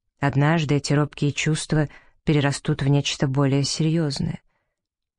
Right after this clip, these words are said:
Сегодня эти невысказанные мечты разбились вдребезги. Она просила другого мужчину жениться на ней. Если бы она хоть на мгновение задумалась о браке с Гарольдом,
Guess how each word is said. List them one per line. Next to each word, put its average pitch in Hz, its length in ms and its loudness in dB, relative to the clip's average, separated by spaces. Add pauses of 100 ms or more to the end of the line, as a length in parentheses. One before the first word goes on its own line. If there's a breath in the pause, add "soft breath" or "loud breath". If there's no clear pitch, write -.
(320)
Сегодня 160 640 0
эти 143 180 -2
невысказанные 147 920 2
мечты 143 580 -2 (460 loud breath)
разбились 135 640 0
вдребезги. 131 800 -2 (1040)
Она 151 220 4
просила 156 540 0
другого 143 480 2
мужчину 143 600 2
жениться 139 640 0
на - 160 -2
ней. - 340 -8 (1080)
Если 170 200 2
бы 151 100 4
она 156 200 4
хоть - 260 -2
на 151 100 4
мгновение 147 680 2
задумалась 143 640 0
о 143 60 2
браке 151 340 0
с 139 100 -2
Гарольдом, 135 580 0